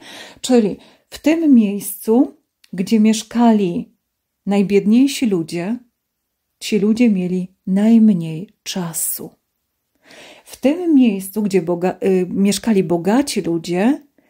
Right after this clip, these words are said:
oni mieli więcej czasu. I to już jest właściwie odpowiedź na twoje pytanie. Czas powstał po to, żeby ściągać energię.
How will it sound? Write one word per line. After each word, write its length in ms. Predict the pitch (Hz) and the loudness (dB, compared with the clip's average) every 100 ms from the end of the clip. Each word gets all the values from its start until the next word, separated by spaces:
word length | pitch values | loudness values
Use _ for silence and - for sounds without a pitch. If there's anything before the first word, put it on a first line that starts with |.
| _ _ | _ _
oni 360 | 190 202 247 233 | -2 4 6 4
mieli 540 | 170 160 165 175 - _ | 2 -6 -10 -12 -14 _
więcej 640 | 180 170 151 156 - 170 170 | -12 -8 -8 -8 -12 -12 -10
czasu. 640 | - 208 180 - - - _ _ _ - - - 196 | -8 -6 -4 -6 -8 -10 _ _ _ -20 -18 -12 -6
I 80 | |
to 80 | 190 | 0
już 140 | 233 233 | 2 2
jest 140 | 226 | -2
właściwie 420 | 196 196 220 202 | -4 -6 -8 -8
odpowiedź 460 | - - 180 185 185 | -8 -8 -6 -4 -6
na 120 | 165 | -12
twoje 280 | - 165 160 | -12 -10 -10
pytanie. 600 | - - 156 156 180 - _ _ _ _ _ _ _ _ _ _ _ _ _ _ _ _ _ _ _ _ _ _ _ _ | -12 -14 -10 -10 -12 -16 _ _ _ _ _ _ _ _ _ _ _ _ _ _ _ _ _ _ _ _ _ _ _ _
Czas 640 | - 214 196 294 - - - _ | -6 -2 0 -2 -4 -12 -14 _
powstał 560 | 190 185 - 170 170 - _ | -6 -6 -8 -10 -10 -12 _
po 220 | 196 202 | -2 -2
to, 480 | 208 233 285 403 _ _ _ _ _ _ _ _ | -2 0 0 -4 _ _ _ _ _ _ _ _
żeby 800 | 185 165 208 202 202 220 262 277 _ _ _ _ _ _ _ | -10 -2 -2 0 0 0 0 -4 _ _ _ _ _ _ _
ściągać 720 | - - - 233 214 202 202 - | -16 -6 2 4 4 0 -6 -10
energię. 640 | - 170 165 170 185 170 | -8 -6 -8 -10 -12 -14